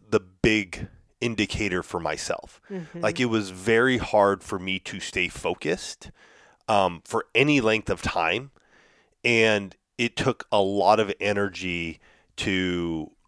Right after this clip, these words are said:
Speaker 1: like, hear, e-, for, like, for instance, just Elise and I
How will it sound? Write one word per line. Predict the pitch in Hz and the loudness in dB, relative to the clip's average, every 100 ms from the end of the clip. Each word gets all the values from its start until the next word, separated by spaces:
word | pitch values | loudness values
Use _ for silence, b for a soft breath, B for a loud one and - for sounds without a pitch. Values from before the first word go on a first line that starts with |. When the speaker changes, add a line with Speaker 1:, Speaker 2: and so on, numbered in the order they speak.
| - | -2
Speaker 1:
like, | 85 80 - - | -2 -2 -8 -20
hear, | _ - - - 123 127 | _ -12 -10 -2 -2 0
e-, | 143 139 | -2 -2
for, | - - 113 - | -2 2 2 2
like, | 190 92 - _ _ _ _ _ _ _ _ - | -2 -4 -4 _ _ _ _ _ _ _ _ -14
for | - | -6
instance, | 90 85 85 - - | -6 -6 -10 -12 -10
just | 117 - | -6 -2
Elise | 98 101 - | 0 0 -2
and | 92 | -4
I | 78 76 | -2 -4